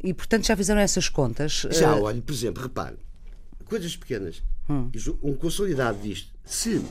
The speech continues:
Speaker 2: por exemplo, que nós temos aqui que vamos, eh, distribuir
Speaker 1: Aí é um folheto que
Speaker 2: é um
Speaker 1: tem
Speaker 2: folhetozinho que vai sair,
Speaker 1: Uhum.
Speaker 2: em que nós pedimos que não faz sentido nenhum.
Speaker 1: O purpo será governo, é o que
Speaker 2: É,
Speaker 1: diz nesse folheto.
Speaker 2: exato, mas isto é, está assim um bocado, um
Speaker 1: Hum.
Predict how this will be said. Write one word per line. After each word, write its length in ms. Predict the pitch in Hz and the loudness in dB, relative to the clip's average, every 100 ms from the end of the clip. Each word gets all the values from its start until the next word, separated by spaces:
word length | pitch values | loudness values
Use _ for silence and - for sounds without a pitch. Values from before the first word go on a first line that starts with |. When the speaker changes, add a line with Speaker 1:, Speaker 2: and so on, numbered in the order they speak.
| - | -6
Speaker 2:
por 80 | 127 | -2
exemplo, 300 | 120 123 - | 0 0 4
que 60 | |
nós 200 | 165 165 | 4 4
temos 260 | 143 127 117 | 4 2 0
aqui 240 | 107 120 | -2 -4
que 100 | 110 | -2
vamos, 280 | 107 104 - - - | -2 0 2 2 2
eh, 400 | 127 104 104 98 | 2 4 4 2
distribuir 440 | 98 - 160 151 | 0 6 8 8
Speaker 1:
Aí 160 | 123 208 | 8 8
é 100 | 185 | 8
um 120 | 175 | 8
folheto 400 | - - 147 139 | 6 6 6 4
que 120 | - - | 2 6
Speaker 2:
é 40 | |
um 40 | |
Speaker 1:
tem 60 | 202 | 6
Speaker 2:
folhetozinho 440 | 185 196 - 135 110 | 8 8 8 6 6
que 100 | - | 4
vai 220 | 123 110 | 4 4
sair, 300 | - 95 - | 4 0 -2
Speaker 1:
Uhum. 300 | 135 143 120 - - | -2 -2 -4 -8 2
Speaker 2:
em 80 | 175 | 2
que 120 | 156 | 6
nós 220 | 196 170 | 4 4
pedimos 480 | - 135 117 104 - - - - - | 2 2 2 2 -4 -8 -12 -14 -8
que 120 | - 180 | 0 6
não 180 | 185 | 6
faz 220 | 170 208 175 | 6 4 4
sentido 460 | 175 143 143 113 | 2 2 0 2
nenhum. 260 | 143 147 151 160 | 4 4 4 0
Speaker 1:
O 80 | |
purpo 300 | 170 226 - - | 4 6 6 6
será 260 | 196 190 | 8 8
governo, 420 | 156 143 160 127 | 6 6 6 8
é 60 | 131 | 6
o 60 | 123 | 6
que 80 | 139 | 6
Speaker 2:
É, 20 | |
Speaker 1:
diz 140 | 151 | 6
nesse 220 | 143 139 - | 4 2 0
folheto. 220 | 139 120 | -2 -2
Speaker 2:
exato, 300 | 104 95 - | 0 0 0
mas 160 | 170 202 | -2 -2
isto 200 | - - | -2 -2
é, 160 | 120 107 | 0 -2
está 280 | - 123 | -2 -2
assim 220 | 107 - 110 | -4 -2 -4
um 80 | |
bocado, 360 | 98 110 95 | -4 -4 -6
um 60 | |
Speaker 1:
Hum. 40 | 87 | -4